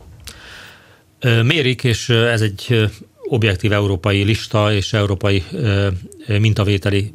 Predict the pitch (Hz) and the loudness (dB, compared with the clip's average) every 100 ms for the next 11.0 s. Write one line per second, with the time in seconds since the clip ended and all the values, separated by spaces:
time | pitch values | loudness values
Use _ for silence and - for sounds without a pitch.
0 | - 110 101 95 110 98 98 - 98 92 | -6 -4 -2 -2 0 0 0 0 -2 0
1 | 113 107 - 107 104 - 95 101 - - | 0 0 0 0 0 0 0 0 -2 -10
2 | - 113 101 98 - - - - _ _ | -8 -2 -2 -2 -6 -20 -20 -20 _ _
3 | 113 101 92 - - - - - 127 117 | -2 0 -2 -8 -18 -18 -20 -4 0 2
4 | 110 104 113 104 107 95 110 - 104 98 | 2 2 0 0 0 0 0 0 0 0
5 | 101 - 92 95 101 92 92 87 104 110 | 0 0 0 0 0 0 -2 0 0 -2
6 | - - - - - - 95 98 107 101 | -6 -18 -18 -20 -20 -6 -2 2 2 0
7 | - - 104 95 101 90 98 101 101 117 | -2 -2 0 0 -2 -4 -4 -2 -2 -4
8 | - _ - - - - - 160 117 113 | -6 _ -20 -20 -20 -20 -10 -2 0 0
9 | - 117 127 143 147 127 107 117 101 - | 2 2 2 0 2 2 2 0 0 0
10 | 131 - 123 110 123 - - 113 113 170 | -2 0 0 2 0 -2 -2 -2 -2 -2